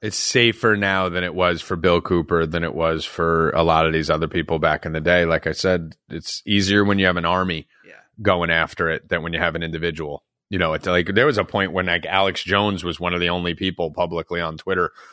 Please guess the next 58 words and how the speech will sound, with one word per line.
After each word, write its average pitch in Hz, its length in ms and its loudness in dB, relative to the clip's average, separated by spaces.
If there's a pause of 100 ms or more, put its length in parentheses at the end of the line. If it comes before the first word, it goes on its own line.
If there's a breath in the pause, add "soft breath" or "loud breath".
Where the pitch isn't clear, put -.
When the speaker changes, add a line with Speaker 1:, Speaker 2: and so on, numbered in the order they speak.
(200 loud breath)
Speaker 1:
you - 60 -2
know, 92 140 4
that 87 100 0
was 90 140 -2
doing 104 240 2
this 82 120 -4
shit. 78 200 -6
That's 82 180 -6
why 90 80 2
they 85 120 0
deplatformed 82 840 -4
him 78 60 -12
and 78 120 -18
thought 82 160 -2
it 71 80 -8
was 80 140 -12
done. 95 340 2 (540)
Uh, 80 100 -12
where 120 220 0
do 277 60 2
you 294 60 2
guys 208 220 2
think 143 220 -2
he 139 100 -6
stands 90 460 -4
now? 78 260 -8 (1040)
Speaker 2:
I, - 200 -6
I, 196 100 -4
you 208 80 0
know 220 120 4
what? 214 180 4
I'm 202 140 0
gonna, 285 220 4
<sighs> - 400 -6
I, - 300 -4 (140)
I'm, 190 240 -6
I'm 190 80 -2
Speaker 1:
You 190 60 -4
Speaker 2:
kinda, 247 200 2
Speaker 1:
think 220 140 4
Speaker 2:
I, 214 60 6
Speaker 1:
they 226 40 6
Speaker 2:
I 262 80 4
Speaker 1:
got 208 160 6
Speaker 2:
go 262 60 4
Speaker 1:
hold 143 140 6
Speaker 2:
back 180 80 6
Speaker 1:
of 160 80 4
Speaker 2:
and 170 80 4
Speaker 1:
him? 170 60 0
Speaker 2:
forth. 175 400 -2 (760 loud breath)
I 208 180 -2
stick 170 400 -2
by 147 200 6
Alex 143 280 4
Jones 147 300 -2
just 147 200 -6
because 135 520 -4